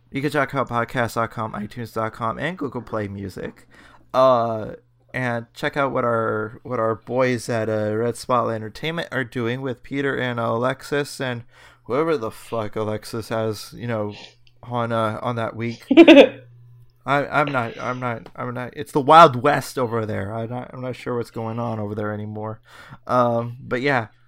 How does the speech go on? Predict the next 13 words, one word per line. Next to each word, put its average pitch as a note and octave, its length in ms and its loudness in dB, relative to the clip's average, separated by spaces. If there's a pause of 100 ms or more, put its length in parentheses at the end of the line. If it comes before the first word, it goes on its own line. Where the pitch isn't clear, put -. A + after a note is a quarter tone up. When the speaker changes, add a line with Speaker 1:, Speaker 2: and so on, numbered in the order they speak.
(360)
Speaker 1:
check - 260 -4
out D#3 180 2
what - 100 -8 (180)
they're C#3 180 4
doing A2+ 320 -2
over G#2+ 280 -4
there. G#2+ 260 -2
They, - 260 -6
they, B2+ 300 -4 (100)
they're A#2 120 -4
doing A#2+ 320 -8
something, A#2 500 -8
uh, G#2 380 -4